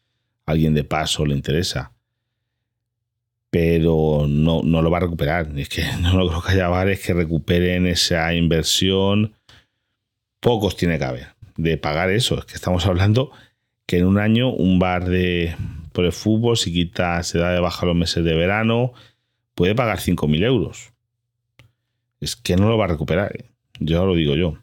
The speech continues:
¿Y por qué tienen que pagar? Pues por eso, por de, por tener una televisión. Cuando la gente no va a ir al bar a ver la televisión. Yo esto,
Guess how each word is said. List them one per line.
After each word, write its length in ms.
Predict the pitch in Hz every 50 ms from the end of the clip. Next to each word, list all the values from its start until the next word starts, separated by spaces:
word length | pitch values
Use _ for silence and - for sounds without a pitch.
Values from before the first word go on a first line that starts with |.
| _ _ _ _ _ _ _ _ _ _ _ _ _ _ _ _ _
¿Y 140 | - 95 87
por 180 | - 80 76
qué 120 | - 110 117
tienen 200 | 123 131 127 123
que 120 | 123 117
pagar? 400 | 107 120 123 143 135 107 90 85 - - _
Pues 160 | - 78 -
por 200 | - - 76 87
eso, 340 | 110 110 - - 113 117 - -
por 220 | - 90 82 80 76
de, 260 | 78 80 78 76 73
por 160 | - 85 73
tener 160 | - 90 104
una 100 | 131 131
televisión. 600 | - 107 87 67 64 - - 117 127 117 101 85 - _ _
Cuando 840 | - 73 76 76 73 71 69 69 69 71 67 73 69 67 65 64 - _ _ _
la 160 | - 76 76 -
gente 400 | - - 80 78 78 - 90 87
no 140 | 90 87 80
va 100 | 80 80
a 40 | 82
ir 100 | 82 78
al 120 | 76 76
bar 160 | 73 78 78
a 80 | 76 73
ver 100 | 73 71
la 120 | 71 67
televisión. 640 | - - - - 67 - - - - 85 73 71 - _ _ _ _ _ _ _ _ _ _ _ _ _ _ _ _ _ _ _ _ _
Yo 460 | 85 82 80 82 85 85 87 90 92
esto, 720 | 92 92 - - _ - - 104 104 104 104 104 101 101